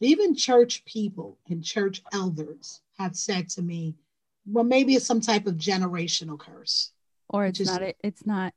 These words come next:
Speaker 2: it, maybe it's just not meant for you to have.
Speaker 1: Right, right.
Speaker 2: Look at,
Speaker 1: Or
Speaker 2: look at
Speaker 1: maybe
Speaker 2: sister, look at sister so-and-so.
Speaker 1: Yeah,
Speaker 2: She doesn't
Speaker 1: yeah.
Speaker 2: have any children. Her children
Speaker 1: Yeah,
Speaker 2: are here in the church.
Speaker 1: exactly. Or maybe God, this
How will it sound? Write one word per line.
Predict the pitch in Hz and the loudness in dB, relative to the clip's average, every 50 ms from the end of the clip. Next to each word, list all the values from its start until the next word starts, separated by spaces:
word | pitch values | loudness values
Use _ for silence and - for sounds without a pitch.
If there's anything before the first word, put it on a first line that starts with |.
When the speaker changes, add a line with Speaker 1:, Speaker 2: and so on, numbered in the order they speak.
| _ - | _ -10
Speaker 2:
it, | 190 - - | -10 -8 -6
maybe | - 202 208 208 - 214 | -4 -2 -2 0 0 0
it's | 214 - - | 0 -2 -2
just | - 190 - - | -8 -8 -4 -2
not | 196 190 - | -2 -2 0
meant | 165 170 170 165 - | 0 0 -2 -2 -2
for | - 170 | -6 -6
you | 160 156 143 | -4 -4 -4
to | 147 151 | -4 -6
have. | 151 156 135 - - | -6 -6 -8 -10 -8
Speaker 1:
Right, | - 190 180 175 175 185 - _ _ - | -8 -6 -6 -6 -8 -10 -16 _ _ -6
right. | 208 208 202 190 | -2 0 0 0
Speaker 2:
Look | 247 - 285 | 0 2 2
at, | 285 - - _ - | 0 0 -2 _ 0
Speaker 1:
Or | 226 240 254 | 4 6 8
Speaker 2:
look | 262 269 | 8 8
at | 285 | 6
Speaker 1:
maybe | 269 277 294 294 | 4 4 4 2
Speaker 2:
sister, | 277 - - - 294 277 262 - - | 2 0 -2 2 2 4 4 2 -2
look | 240 240 262 - | -4 -6 -4 -2
at | 277 247 | -4 -4
sister | - - 247 - - 254 233 | -2 -4 -4 -2 0 -2 -2
so-and-so. | - - 240 233 233 233 220 208 294 254 | 0 0 0 2 2 2 4 4 4 2
Speaker 1:
Yeah, | 165 151 151 - - | 2 -2 -6 -10 -14
Speaker 2:
She | - - 208 | -14 -8 -6
doesn't | 226 220 240 | 0 4 6
Speaker 1:
yeah. | 226 214 | 6 6
Speaker 2:
have | 196 196 190 196 | 4 0 -4 -8
any | 190 190 185 | -12 -12 -14
children. | 175 - - 180 175 - 190 185 | -14 -10 -10 -10 -10 -8 -10 -8
Her | 180 196 | -8 -8
children | 196 - 226 233 233 214 | -8 -4 2 2 2 2
Speaker 1:
Yeah, | 190 190 | 2 -2
Speaker 2:
are | 185 - - | -8 -10 -6
here | 185 | -6
in | 196 180 | -4 -4
the | 180 | -2
church. | 202 190 196 | -4 -4 -4
Speaker 1:
exactly. | 202 202 196 185 180 170 - _ _ _ _ _ _ _ _ _ _ - | -6 -8 -10 -12 -12 -12 -14 _ _ _ _ _ _ _ _ _ _ 6
Or | 277 285 | 8 10
maybe | 285 285 320 349 349 302 349 339 330 294 - 220 208 175 | 12 12 12 12 10 10 8 6 6 4 2 -4 -4 2
God, | 170 247 - - | 2 2 2 2
this | 202 190 269 262 - - - | 0 2 2 2 2 0 -6